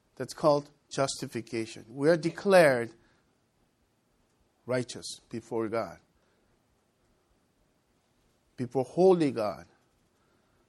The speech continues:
But think about this. This, these are the descriptions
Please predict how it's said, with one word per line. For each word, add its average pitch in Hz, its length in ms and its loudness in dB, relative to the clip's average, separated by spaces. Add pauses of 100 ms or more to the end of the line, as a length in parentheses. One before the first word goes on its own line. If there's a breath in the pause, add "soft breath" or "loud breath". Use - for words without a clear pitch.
(220)
But 151 120 -2
think 220 200 -4
about 170 260 4
this. 110 220 -6
This, - 360 -2
these 202 300 -2
are 190 600 6
the 147 120 -4
descriptions 208 1000 -6